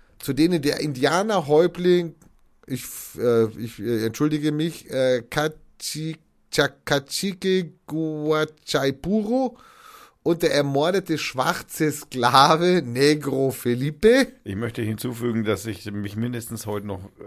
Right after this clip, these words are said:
Speaker 2: mindestens genauso vergatzen werde wie du gerade.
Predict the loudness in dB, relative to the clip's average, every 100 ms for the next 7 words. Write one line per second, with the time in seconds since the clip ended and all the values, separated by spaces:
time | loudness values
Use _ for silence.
0 | -10 -6 -4 -6 -6 -12 -10 -10 -8 -10
1 | -12 -14 -14 -16 -16 -16 -16 -18 -20 -20
2 | -20 -20 -20